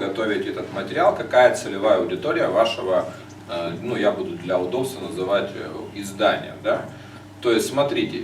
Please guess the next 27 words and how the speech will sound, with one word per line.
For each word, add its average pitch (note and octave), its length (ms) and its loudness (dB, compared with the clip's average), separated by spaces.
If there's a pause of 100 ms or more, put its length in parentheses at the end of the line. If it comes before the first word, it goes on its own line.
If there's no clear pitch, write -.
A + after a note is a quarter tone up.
(120)
если D3 460 4
ваша - 460 8
целевая - 460 6
аудитория — G2+ 720 0 (200)
это - 200 -4
специалисты, - 800 2 (600)
то D3 420 8
в-, - 420 -4
вот C3 200 2
там F#3 420 8
большинство D3 560 2
тем, A2 260 0
которые A2+ 380 0
давала A#2 520 8
Ирина, - 360 0
да, - 180 8
так - 180 2
как A2+ 180 -2
они A#2 180 2
заточены, C3 640 -2 (400)
это D3+ 280 4
темы, G3+ 260 2
которые C#3 440 2
при-, B2 160 -2
предназначены C#3 840 2
для C3+ 220 6
специалистов, B2 680 -2